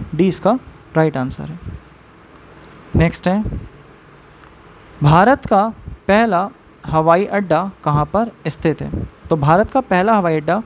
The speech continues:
बॉम्बे में स्थित है, जुहू में। वैसे तो इसका answer इलाहाबाद भी अगर होता तो option में हमारा इलाहाबाद होता, लेकिन इसका answer बॉम्बे मुंबई है।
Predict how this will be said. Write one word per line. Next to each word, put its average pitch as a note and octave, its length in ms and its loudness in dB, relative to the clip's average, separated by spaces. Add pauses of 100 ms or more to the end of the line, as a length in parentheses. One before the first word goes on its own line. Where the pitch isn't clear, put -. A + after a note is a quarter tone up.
(320)
बॉम्बे D#3+ 460 2 (320)
में G3 200 -2 (200)
स्थित F#3 360 -4
है, B3 120 0 (200)
जुहू D3+ 340 2
में। B2+ 120 -4 (1500)
वैसे D3+ 300 4
तो A3 220 2
इसका F#3+ 280 0
answer F#3 360 0
इलाहाबाद D#3+ 440 0
भी F#3 160 -4
अगर E3+ 240 -2
होता F3+ 380 0 (120)
तो E3 80 0
option D#3 240 -2
में E3 80 0
हमारा D#3 220 -2
इलाहाबाद D#3 380 2
होता, F#3+ 220 -2
लेकिन F3 280 -4
इसका F3+ 220 -2
answer F#3+ 340 -2 (240)
बॉम्बे D3+ 380 2 (180)
मुंबई D3 280 2
है। C#3 180 -8